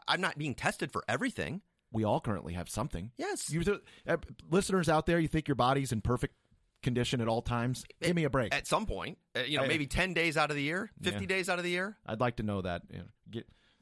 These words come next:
Speaker 2: I'd like to know the healthiest I ever was. I don't know. Maybe only God could tell me that,
Speaker 1: Yeah.
Speaker 2: right? <laughs> But
Speaker 1: Right.
Speaker 2: But the point is, all these flawed models right now, we're on the coronavirus death rate, we're taking confirmed cases and we're putting the death rate, death numbers on top of it, and we're saying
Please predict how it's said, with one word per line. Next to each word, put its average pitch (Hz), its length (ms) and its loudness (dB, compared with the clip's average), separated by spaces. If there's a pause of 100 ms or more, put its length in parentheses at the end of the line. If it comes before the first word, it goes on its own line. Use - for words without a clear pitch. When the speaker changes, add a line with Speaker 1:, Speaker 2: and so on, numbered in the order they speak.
Speaker 2:
I'd 127 220 -2
like 135 120 2
to 135 60 0
know 123 200 2
the 113 80 -2
healthiest 123 460 0
I 107 120 2
ever 104 180 0
was. 92 300 -2
I 101 80 -2
don't 98 80 -2
know. 90 100 -4
Maybe 104 140 -2
only 113 180 0
God 101 260 0
could 98 120 -6
tell 98 160 -2
me 92 60 -2
that, 90 120 2
Speaker 1:
Yeah. 101 140 2
Speaker 2:
right? 127 160 2 (100)
<laughs> - 360 0
But - 140 0
Speaker 1:
Right. 110 240 0
Speaker 2:
But 247 140 0
the 226 80 0
point 302 380 -2
is, 165 280 0 (540)
all 233 220 6
these 262 200 0
flawed 202 360 2
models 196 340 2
right 170 140 4
now, 185 160 4
we're 160 80 4 (160)
on 139 100 4
the 123 80 0
coronavirus 175 680 4
death 147 220 4
rate, 98 280 0 (140)
we're 131 100 6
taking 127 400 0 (200)
confirmed 180 720 2 (180)
cases 117 600 0 (960)
and 117 100 0
we're 120 80 2
putting 180 260 2
the 135 80 0
death 160 260 2
rate, 196 260 -2
death 180 240 4
numbers 175 260 2
on 151 120 2
top 120 260 2
of 92 100 -2
it, 101 140 2
and 117 140 0
we're 120 100 4
saying 113 360 0